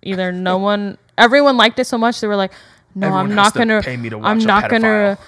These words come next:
Speaker 1: I'm not gonna record this 'cause it's so good. I'm, I'm just so enthralled by the movie, I can't hold my camera up."
Speaker 2: <laughs>
Speaker 1: Ah!
Speaker 2: That's it for this week.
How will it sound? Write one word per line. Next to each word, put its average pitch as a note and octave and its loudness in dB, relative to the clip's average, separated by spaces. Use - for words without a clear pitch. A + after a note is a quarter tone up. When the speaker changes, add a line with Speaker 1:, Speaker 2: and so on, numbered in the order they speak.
Speaker 1:
I'm A3 -8
not G#3 -6
gonna A#3+ -8
record G#3+ -6
this B3+ 0
'cause G3+ -10
it's G3+ -10
so F#3+ -8
good. F#3 -6
I'm, F3+ -10
I'm G#3+ -4
just G#3 -8
so G#3+ -4
enthralled F#3+ -4
by F#3 -6
the F3+ -8
movie, F3+ -10
I F3 -10
can't F3 -12
hold G3+ -10
my F3 -10
camera F3 -12
up." E3 -16
Speaker 2:
<laughs> - -16
Speaker 1:
Ah! - -10
Speaker 2:
That's B2+ -6
it D#3 -4
for E3 -8
this A#2 -8
week. A2+ -14